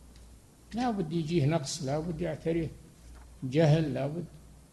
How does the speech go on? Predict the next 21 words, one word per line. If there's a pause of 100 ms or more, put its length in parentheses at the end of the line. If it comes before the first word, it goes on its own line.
(480)
فما
يك-،
ما
يكفي
هذا. (920)
نعم. (640)
حتى (1400)
الفرائض (800)
يستحب
بعدها
نوافل (100)
من
أجل
تكميلها
إذا
حصل
فيها
نقص. (840)
نعم، (260)
فهو
بحاجة،